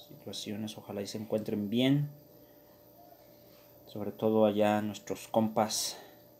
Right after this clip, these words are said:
mexicanos que viven en esa zona. Fíjense, este edificio de Luisiana quedó tras el paso del huracán.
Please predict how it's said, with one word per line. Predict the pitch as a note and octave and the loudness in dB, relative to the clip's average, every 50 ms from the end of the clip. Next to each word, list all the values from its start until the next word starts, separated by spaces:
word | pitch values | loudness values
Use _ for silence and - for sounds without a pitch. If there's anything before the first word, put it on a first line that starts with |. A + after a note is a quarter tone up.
| _ _ _ - - - - | _ _ _ -20 -20 -16 -12
mexicanos | A#2+ A2+ - A2 - - C3 B2+ C3 B2+ B2+ B2 A#2+ A#2+ - - | -10 -10 -10 -10 2 8 8 8 10 10 6 4 2 -2 -8 -10
que | - - | -10 -10
viven | G#2 G#2+ G#2+ A2 A2+ G#2+ G#2 | -8 -8 -6 -6 -4 -6 -6
en | G#2 G#2+ G#2+ | -6 -6 -8
esa | A2 G#2+ - G2+ | -8 -8 -10 -10
zona. | - - - A2 A2 A2+ A2 A2 A#2 A2+ - - - - - - - - - - - - - - - - - - - - - - - - | -10 -8 -6 -6 -6 -4 -6 -6 -8 -12 -16 -20 -20 -20 -20 -20 -20 -20 -20 -20 -20 -20 -20 -20 -20 -20 -20 -20 -20 -20 -20 -20 -20 -18
Fíjense, | - - - A#2 A2+ G#2+ G#2+ - - - A2 G2+ - - | -16 -10 -6 -4 -4 -2 -2 -2 2 2 2 2 2 0
este | C3 B2 - - B2+ | -2 0 4 6 6
edificio | A#2+ A2 A2 G#2+ - - - C#3 C#3+ C#3+ C#3+ - - C3+ A#2+ A#2 | 6 6 4 -2 -2 0 4 6 6 8 6 6 6 8 8 8
de | A2+ A2 | 6 4
Luisiana | G#2+ G#2+ G#2+ G#2+ G#2 - - - B2+ B2 A#2+ B2 B2 A#2+ A#2 A2+ A2 A2 - - - - - - - - - - - - - - - - - | 4 2 0 0 0 0 -2 0 2 4 4 4 4 4 2 2 0 -2 -8 -14 -20 -20 -20 -20 -20 -20 -20 -20 -20 -20 -20 -20 -20 -20 -8
quedó | - - A2 G#2+ G#2+ A#2 A#2+ A#2 | -2 2 4 4 6 6 4 4
tras | - A#2+ A2+ A2 - - | 4 2 2 2 2 0
el | - G2 G2+ - | 0 -2 -2 -2
paso | - - A2 A2 A2 - - A2+ | 2 4 4 4 4 2 0 0
del | G#2 G2+ G2 | 0 0 -2
huracán. | G2+ G2 - G2+ G2 - - A2 G#2+ G#2+ A2 A2 | -4 -2 -2 -2 -4 -2 -2 0 0 0 0 -2